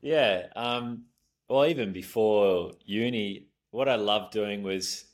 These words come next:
uh, well, obviously, like any Aussie young kid, loved the Aussie, Aussie rules and, and playing and wanting to work in that, in sports. I don't think you really have a clear idea what you want to do when you finish school, high school.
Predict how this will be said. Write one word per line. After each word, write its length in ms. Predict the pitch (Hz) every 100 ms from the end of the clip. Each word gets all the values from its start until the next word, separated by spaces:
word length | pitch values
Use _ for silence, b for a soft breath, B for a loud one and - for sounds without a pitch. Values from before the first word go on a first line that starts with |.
| -
uh, 200 | 98 87
well, 120 | 87
obviously, 460 | - 95 92 - 117
like 280 | 127 85 - _ _
any 380 | 95 92 92 92
Aussie 400 | 92 87 90 87
young 240 | 90 90 87
kid, 260 | 117 127
loved 260 | 104 98 -
the 120 | 92
Aussie, 300 | 90 87 87
Aussie 260 | 101 92 90
rules 340 | 107 135 120
and, 220 | 98 87 85 B B B -
and 160 | 95
playing 480 | 92 110 113 117 113
and 120 | 104
wanting 220 | 107 110 98
to 100 | 101
work 380 | 87 110 117 135
in 80 |
that, 240 | 123 151 -
in 100 | 98
sports. 560 | - - 117 156 - 117
I 40 |
don't 200 | 117 110
think 200 | 110 101
you 120 | 101
really 340 | 98 113 107 101
have 140 | 95
a 60 | 98
clear 320 | - 117 107
idea 300 | 98 107 107
what 100 | 98
you 100 | 95
want 140 | 101
to 80 | 95
do 200 | 101 95
when 100 | 95
you 80 | 92
finish 380 | - 98 87 -
school, 480 | - 107 104 92
high 180 | 90 101
school. 440 | 101 - 95 90